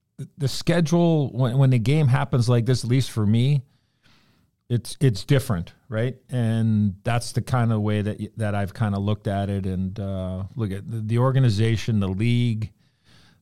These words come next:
um, Todd Lewicki and Victor Debonis and his entire staff, hockey operations department led by the Hall of Famer, the great Ron Francis. They deserve a lot of credit for what they put into it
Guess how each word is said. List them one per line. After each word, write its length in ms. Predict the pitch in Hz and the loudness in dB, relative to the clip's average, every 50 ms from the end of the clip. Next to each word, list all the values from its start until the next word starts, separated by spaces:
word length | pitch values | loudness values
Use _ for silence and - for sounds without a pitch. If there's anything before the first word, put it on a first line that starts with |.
| - | -14
um, 800 | - 156 127 113 110 101 95 90 90 92 95 98 98 92 90 - _ _ _ _ _ _ _ _ _ _ _ _ _ _ _ _ _ _ _ _ _ _ _ _ _ _ | -8 -6 -4 -4 -4 -4 -6 -8 -8 -8 -8 -8 -8 -10 -12 -16 _ _ _ _ _ _ _ _ _ _ _ _ _ _ _ _ _ _ _ _ _ _ _ _ _ _
Todd 220 | - 127 123 123 120 | -2 0 0 2 2
Lewicki 640 | 120 113 110 107 113 117 117 117 - 123 120 120 113 | 2 2 2 4 4 2 2 2 2 2 4 4 4
and 100 | 107 101 | 4 2
Victor 280 | 120 107 - 131 117 | 2 0 0 -2 -2
Debonis 540 | 113 107 92 113 117 117 117 113 110 - - | -2 0 0 2 2 4 4 4 2 0 0
and 120 | 117 101 | 0 2
his 240 | 98 113 123 110 104 | 4 4 4 4 2
entire 440 | 113 101 - - 127 117 113 107 104 | 0 0 0 0 0 2 2 2 0
staff, 440 | 98 - - - 107 110 113 107 - | -2 -2 -4 -2 -2 0 0 -2 0
hockey 380 | 113 113 113 113 - 123 110 | 0 0 0 0 0 0 0
operations 720 | 110 110 110 - 113 107 101 101 107 104 - - 110 101 - | 0 0 -2 0 0 0 2 2 2 0 0 -2 -2 -2 -2
department 520 | - 110 - - 110 107 104 95 110 107 104 | -4 -4 0 0 0 2 2 0 0 0 0
led 220 | 107 107 101 98 | 0 -2 -2 -2
by 220 | 104 104 101 101 | -2 -2 -2 -2
the 300 | 101 101 101 101 98 95 - - | -2 -2 -2 -2 -2 -4 -6 -8
Hall 240 | - - 113 110 113 | -6 -4 -2 -2 -2
of 100 | 104 - | -2 -2
Famer, 320 | - 120 113 110 110 107 | -2 0 0 2 0 0
the 80 | 104 98 | 0 0
great 240 | 95 107 110 107 - | -2 -2 -2 -2 -2
Ron 240 | 107 104 104 104 | -2 0 0 -2
Francis. 600 | 98 - - 117 110 113 110 - 117 104 - - - - - - - - - _ - | -2 -2 0 0 0 0 0 0 -2 -2 -4 -6 -12 -20 -20 -20 -20 -20 -16 _ 0
They 120 | 120 131 | 2 4
deserve 300 | 131 147 131 113 139 131 | 4 4 4 4 4 4
a 60 | 123 | 2
lot 240 | 117 117 120 127 120 | 2 2 2 2 0
of 80 | 107 - | -2 0
credit 300 | - 120 117 113 113 101 | 0 0 0 0 0 -2
for 260 | - - 107 101 101 | -4 -4 -4 -2 -4
what 580 | 98 95 95 - 107 104 107 120 120 113 - _ - | -4 -6 -8 -8 -4 -2 -2 -2 -2 -4 -6 _ -8
they 380 | 123 113 110 110 110 104 101 - _ _ | -4 -2 0 0 0 -2 -2 -4 _ _
put 220 | - - 120 104 104 | -2 0 0 2 2
into 400 | 113 139 147 - - 156 160 165 | 2 0 0 0 0 0 2 2
it 180 | 170 175 170 | 0 -2 -4